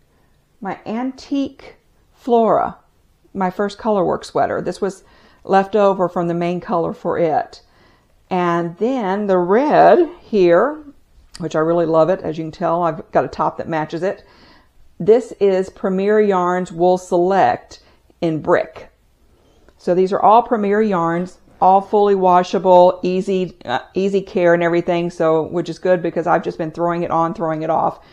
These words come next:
and running around with it. And I still have so much of this yarn left. I'm probably gonna do a few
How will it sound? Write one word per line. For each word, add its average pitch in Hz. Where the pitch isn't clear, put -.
and 156
running 175
around 165
with -
it. -
And 180
I 170
still 208
have 190
so 208
much 202
of 175
this 175
yarn 175
left. 190
I'm -
probably 185
gonna 175
do 175
a 165
few 175